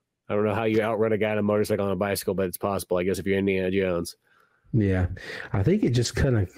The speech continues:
Speaker 2: oh, yeah, it does. It just cuts back to him in prison and whatever. So
Speaker 1: Yeah,
Speaker 2: so
Speaker 1: and then the guys come by like, "Get this old man out of here. He's been talking for the last forty-six minutes."
Speaker 2: Yeah. So just like, um,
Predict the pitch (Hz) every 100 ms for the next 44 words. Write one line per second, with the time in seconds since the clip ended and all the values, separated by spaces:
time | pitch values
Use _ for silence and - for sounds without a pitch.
0 | - 139 135 127 101 123 104 95 104 -
1 | 110 110 95 - 95 104 98 87 - 107
2 | 92 80 82 82 82 - 90 87 80 80
3 | 143 127 113 104 98 151 156 143 151 135
4 | - 466 147 151 156 165 160 160 156 156
5 | 226 214 214 214 214 214 214 208 190 175
6 | 170 185 156 196 185 190 190 190 - 202
7 | 196 180 202 175 190 196 156 131 - -
8 | _ _ _ - 110 107 95 - - -
9 | - - 110 139 147 - 143 139 131 143
10 | 120 107 98